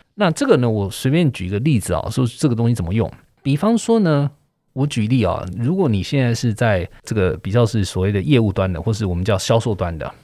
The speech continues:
很长的时候，你比方说你会听到一个事情，就是，哎，比方说我们竞争对手这个降价了百分之二十，然后呢，我们在某个区域呢，因为这个样子，所以呢，我们的这个销售或是我们的这个所谓的市场占有率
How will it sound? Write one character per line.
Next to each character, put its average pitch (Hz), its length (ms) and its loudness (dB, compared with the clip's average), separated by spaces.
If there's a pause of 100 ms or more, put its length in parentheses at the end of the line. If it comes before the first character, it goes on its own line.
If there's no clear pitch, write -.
很 131 180 2
长 147 200 0
的 190 80 2
时 196 120 -2
候， 190 100 2
你 120 100 0
比 101 160 -4
方 131 160 0
说 147 100 2
你 113 120 2
会 120 100 2
听 127 160 0
到 123 140 2
一 104 40 0
个 101 60 -2
事 98 140 -4
情， 85 140 -6
就 98 100 -6
是， - 120 -10 (160)
哎， 143 160 2 (280)
比 110 120 -2
方 143 160 2
说 131 320 0 (220)
我 117 100 -4
们 117 120 2
竞 139 180 0
争 123 160 2
对 117 160 0
手 - 180 -8 (260)
这 127 120 -2
个 117 60 0
降 127 200 2
价 113 120 2
了 104 80 0
百 113 100 -2
分 98 100 -2
之 113 80 -2
二 107 120 0
十， - 200 -10 (440)
然 117 180 -4
后 156 140 2
呢， 110 360 2
我 - 80 -4
们 110 140 0
在 147 100 6
某 101 160 2
个 104 60 -4
区 113 320 -2
域 98 60 -2
呢， 92 100 -6
因 147 140 2
为 160 100 4
这 127 100 -4
个 117 60 0
样 107 200 -2
子， - 160 -12 (340)
所 - 240 -4
以 135 120 2
呢， 110 180 2
我 92 180 -4
们 98 180 -2
的 107 200 2
这 107 120 -2
个 90 320 -2 (120)
销 - 180 -2
售 120 300 0 (320)
或 143 80 -4
是 123 200 0
我 92 140 -2
们 92 140 -4
的 107 140 2
这 113 100 0
个 107 80 4
所 98 140 -4
谓 101 80 0
的 98 60 0
市 - 180 0
场 92 160 -2
占 110 160 2
有 87 80 -2
率 98 200 -4